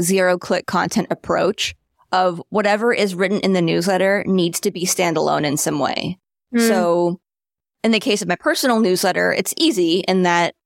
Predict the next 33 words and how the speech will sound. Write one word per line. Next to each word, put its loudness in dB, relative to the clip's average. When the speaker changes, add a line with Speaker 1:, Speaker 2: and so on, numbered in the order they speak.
Speaker 1:
it's -4
a 2
Substack. -2
So 0
whatever 0
I 0
write 0
in -4
the -2
Substack -2
goes 0
to -6
the -2
inbox. -4
So -2
that's -2
kind -2
of -4
different, -6
right? -2
In 2
the 2
case 0
of -4
SparkToro, 0
where 2
it's, -2
you 0
know, -2
three -2
three 0
three, -4
like, -4